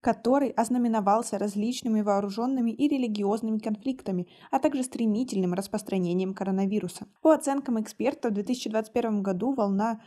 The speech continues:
будет только нарастать, а ее последствия пока даже не удается спрогнозировать.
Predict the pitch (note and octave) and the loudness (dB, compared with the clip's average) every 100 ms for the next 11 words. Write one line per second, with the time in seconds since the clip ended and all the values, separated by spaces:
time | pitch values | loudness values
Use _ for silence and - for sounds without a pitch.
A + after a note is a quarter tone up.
0 | - G#3 A#3+ A#3 - A#3+ A3+ A#3+ A3+ A#3 | -4 0 0 0 0 0 0 0 2 0
1 | - - G#3+ F3+ - A3 A3+ A#3 A#3+ G#3 | -2 0 0 0 -4 0 2 2 0 0
2 | A#3 D#4+ - A#3 G#3+ G3+ B3 A#3 G#3+ G#3+ | 0 0 0 -2 0 -2 0 0 2 2
3 | G#3+ G#3+ G3 G#3+ G#3 F3 - F3+ F#3 G#3 | 2 2 0 0 0 -4 -6 -2 0 0
4 | G#3+ F#3+ F3 E3+ | 0 0 -2 -6